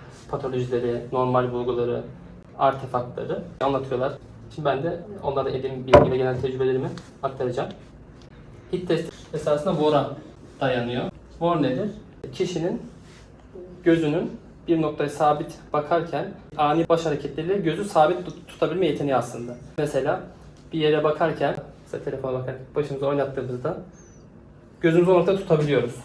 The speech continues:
Ve bu hızlı bir baş hareketinde bunu Vor sağlıyor. Yavaş harekette, bu şekilde yavaş hareketlerde, düşük frekanslı hareketlerde bunu göz kendi sağlıyor.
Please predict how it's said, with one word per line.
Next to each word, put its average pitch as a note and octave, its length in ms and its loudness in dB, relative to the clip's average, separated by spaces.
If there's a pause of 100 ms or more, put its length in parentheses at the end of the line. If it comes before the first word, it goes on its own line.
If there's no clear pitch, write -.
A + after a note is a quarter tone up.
(540)
Ve E3+ 100 4
bu G#3 300 2
hızlı F3 280 2
bir - 220 4 (360)
baş D3 160 0
hareketinde C3+ 640 -2 (260)
bunu F#3 200 6
Vor F3 160 10
sağlıyor. A#2 440 2 (180)
Yavaş F#3+ 280 6
harekette, F3+ 600 0 (180)
bu E3 40 -10
şekilde D3+ 300 -6
yavaş D#3 260 4
hareketlerde, B2+ 720 -2 (580)
düşük - 260 -14
frekanslı C#3 440 0
hareketlerde C#3 640 0
bunu A3 280 4
göz G3 260 6
kendi D3+ 220 4
sağlıyor. A#2+ 420 2